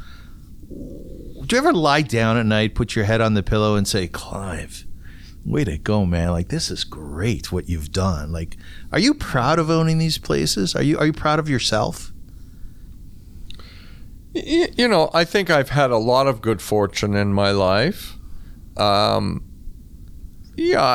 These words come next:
Speaker 2: I, I'm, you know, I, I don't do what you're saying, thing, "Oh, well done, Clive."
Speaker 1: You don't do that.
Speaker 2: No, but,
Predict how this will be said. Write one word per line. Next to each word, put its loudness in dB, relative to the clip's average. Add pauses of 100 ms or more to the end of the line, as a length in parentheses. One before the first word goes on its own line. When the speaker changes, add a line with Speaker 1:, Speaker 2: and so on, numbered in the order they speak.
(120)
Speaker 2:
I, 4 (100)
I'm, 2
you 2
know, 2 (800)
I, 0
I 4
don't 4
do 4
what 2
you're 6
saying, 2
thing, 0
"Oh, 4
well 4
done, 2
Clive." 4
Speaker 1:
You 4
don't 4
do 2
that. -2 (200)
Speaker 2:
No, 2
but, 4